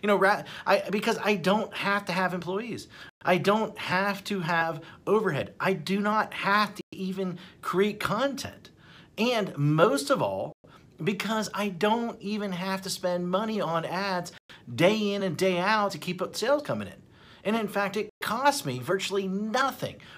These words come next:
virtually nothing to send emails. All I do every day is I come into the office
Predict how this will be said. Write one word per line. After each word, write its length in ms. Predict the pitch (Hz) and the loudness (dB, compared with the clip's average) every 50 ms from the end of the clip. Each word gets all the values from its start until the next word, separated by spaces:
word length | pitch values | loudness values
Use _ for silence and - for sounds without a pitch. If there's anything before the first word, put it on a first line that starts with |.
| - - | -8 -4
virtually 360 | 180 220 254 - - 220 214 | -2 -2 -2 -2 -2 -2 -2
nothing 460 | 208 196 202 214 233 - - - 220 175 | 0 0 0 2 2 2 0 0 -2 -2
to 80 | 139 | -2
send 200 | 120 - 127 120 | -2 -2 -4 -4
emails. 380 | 113 110 110 107 - - - - - _ - - - - - - - | -4 -6 -8 -8 -10 -12 -16 -18 -20 _ -20 -20 -20 -20 -20 -14 -6
All 240 | - 127 135 151 175 | 0 4 6 6 6
I 140 | 196 226 240 | 6 6 4
do 500 | 190 190 165 151 147 151 156 160 156 - - - | 2 2 4 6 6 6 4 2 -2 -10 -6 -2
every 300 | 127 156 156 180 233 220 | 0 0 0 0 -2 2
day 300 | 185 175 170 156 151 147 | 4 4 6 6 6 4
is 260 | 147 151 165 147 - | 4 2 0 -2 -4
I 120 | - 107 | -6 -8
come 300 | 101 - - 139 196 180 | -4 2 4 6 6 6
into 160 | 214 226 226 | 6 2 0
the 160 | 220 254 240 180 | -2 0 2 4
office 480 | 131 120 120 113 - 123 123 120 - | 4 4 4 2 0 -4 -4 -4 -8